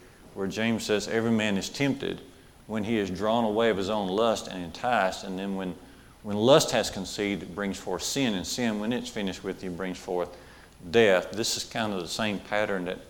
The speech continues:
everybody follows, whoever get, gets involved in sin. This is the path of the betrayer. This is the path of Judas as well. But turn with me to Matthew twenty-six and really see the dark side of Judas here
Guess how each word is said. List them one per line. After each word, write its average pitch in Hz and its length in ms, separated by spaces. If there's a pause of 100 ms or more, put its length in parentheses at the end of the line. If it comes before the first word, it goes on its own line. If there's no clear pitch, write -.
(120)
everybody 104 500
follows, 92 520
whoever 107 460
get, 101 340
gets 104 220
involved 92 400
in 85 60
sin. 110 360 (340)
This 120 220
is 120 80
the - 140
path 120 420
of 95 140
the 98 60
betrayer. 104 600
This 101 260
is 98 60
the - 140
path 98 360 (520)
of 92 140
Judas 98 440
as 92 160
well. 104 460 (180)
But 135 100
turn 202 220
with 180 200
me 156 100
to 131 80
Matthew 139 360
twenty-six 131 680
and 113 180
really 156 260
see 123 600 (560)
the 104 100
dark 135 380
side 117 340
of 92 140
Judas 107 420
here 87 400